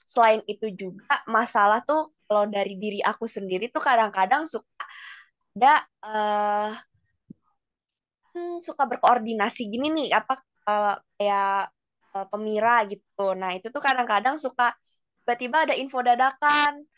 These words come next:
harusnya aku bisa hadir tapi nggak bisa karena itu terlalu mendadak, jadinya nggak sesuai sama jadwal aku. Nah, itu pertama. Terus udah gitu, eh, waktu ngadain U A, terus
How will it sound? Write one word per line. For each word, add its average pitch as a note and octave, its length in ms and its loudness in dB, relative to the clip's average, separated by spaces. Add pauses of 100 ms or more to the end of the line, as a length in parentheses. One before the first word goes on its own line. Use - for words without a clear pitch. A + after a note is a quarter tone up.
harusnya A3+ 380 -4
aku A#3+ 180 -10
bisa A3+ 160 -10
hadir A#3 400 -4
tapi C4+ 280 -4
nggak A#3+ 200 -2
bisa B3+ 220 -6
karena B3 260 -2
itu B3 240 -8
terlalu A#3 400 0
mendadak, C4 480 2
jadinya A3+ 400 -10
nggak D4 80 -10
sesuai A#3+ 320 -4
sama A3 320 -2 (220)
jadwal G#3+ 500 0
aku. C#4 640 -4 (600)
Nah, G#3 200 -10
itu G#3 160 -10
pertama. G3+ 640 0
Terus C4+ 200 -4
udah A#3+ 160 -4
gitu, - 320 -14 (600)
eh, A3 680 4 (300)
waktu - 600 -6 (260)
ngadain G#3 640 -4 (920)
U C#4 160 -6 (180)
A, C4 440 4
terus G#3 840 -2